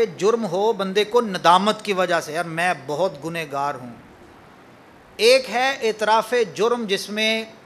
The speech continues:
कि बंदा अल्लाह ताला की तरफ रुजू लाए। एक एतराफ़ जुर्म, एतराफ़ जुर्म नहीं, गुनाह का इजहार इसलिए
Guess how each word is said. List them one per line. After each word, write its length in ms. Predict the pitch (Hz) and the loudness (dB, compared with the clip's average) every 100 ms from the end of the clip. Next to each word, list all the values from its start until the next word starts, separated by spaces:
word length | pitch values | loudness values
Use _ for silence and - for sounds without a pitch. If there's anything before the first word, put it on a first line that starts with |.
| - | -16
कि 60 | 175 | -10
बंदा 380 | 160 180 190 214 214 | -8 -4 4 4 4
अल्लाह 300 | 185 180 214 | 0 0 0
ताला 340 | 208 190 202 214 | 4 4 4 2
की 160 | 208 | -2
तरफ 540 | - 214 247 - - 165 | -2 0 0 -2 -8 -2
रुजू 420 | 185 185 269 262 | 0 0 0 4
लाए। 220 | 175 147 - 208 | 4 4 2 4
एक 300 | 277 302 277 | 4 4 4
एतराफ़ 460 | 262 240 247 254 262 185 | 4 4 4 4 2 4
जुर्म, 300 | 240 254 247 - - | 4 4 0 -12 -6
एतराफ़ 440 | 175 190 196 214 233 | -2 0 2 2 2
जुर्म 220 | 220 233 | 2 0
नहीं, 180 | 240 151 - - - 131 127 | 0 -4 -8 -20 -20 -12 -4
गुनाह 360 | 190 240 269 | 6 12 12
का 160 | 247 254 | 12 6
इजहार 400 | 233 175 196 226 | 6 8 10 10
इसलिए 600 | 233 277 277 226 190 | 8 4 4 8 8